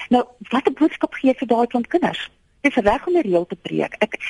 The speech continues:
ek wil nie wag nie, ek, ek wil my eie ding doen. Ehm, en, en, en gaan wees maar net krities. Kyk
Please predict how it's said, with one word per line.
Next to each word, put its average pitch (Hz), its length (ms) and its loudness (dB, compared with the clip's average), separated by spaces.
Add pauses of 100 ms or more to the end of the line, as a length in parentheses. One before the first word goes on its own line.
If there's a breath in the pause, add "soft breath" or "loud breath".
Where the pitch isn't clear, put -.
ek - 180 4
wil 320 100 2
nie 320 300 2
wag 170 260 2
nie, 233 180 -2
ek, 214 160 -2
ek - 160 -4
wil 220 100 2
my 202 100 2
eie 185 200 2
ding 170 240 -4
doen. 160 180 -12 (600 loud breath)
Ehm, 220 420 2
en, - 280 0
en, 240 200 0
en 254 180 0
gaan 262 360 -2
wees 311 220 4
maar 349 120 4
net 320 160 0
krities. 214 380 -2 (200 soft breath)
Kyk - 180 2